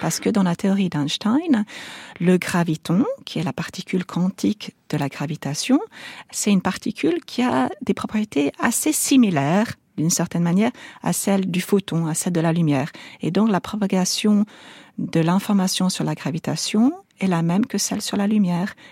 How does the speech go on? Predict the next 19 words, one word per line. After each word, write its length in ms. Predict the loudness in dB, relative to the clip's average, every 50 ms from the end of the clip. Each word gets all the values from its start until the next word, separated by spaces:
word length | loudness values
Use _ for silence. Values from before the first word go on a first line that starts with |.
| -4
Et 100 | -2 0
donc, 240 | 2 2 2 0 0 -4 -10 -18 -18 -18 -12 -4 2
au 80 | 4
même 240 | 6 6 6 6 6
moment 400 | 6 6 6 6 6 4 2 0 0
où 360 | 4 4 6 6 6 4 2 2
on 160 | 2 4 4
est 120 | 4 4 4
plongé 400 | 4 6 6 6 6 6 6 4
dans 100 | 4 4
l'obscurité 640 | 2 0 -2 0 2 2 2 2 0 2 2 2
parce 220 | 2 2 0 -4 -2
qu'il 100 | -4 -6
n'y 40 | -6
a 20 |
plus 120 | -4 -4 -4
de 40 | -4
soleil, 500 | -2 -2 0 0 2 2 2 2 2 2 0 0 -4 -10 -18 -18 -18 -20 -20 -8 -2
on, 380 | 2 4 4 6 4 4 2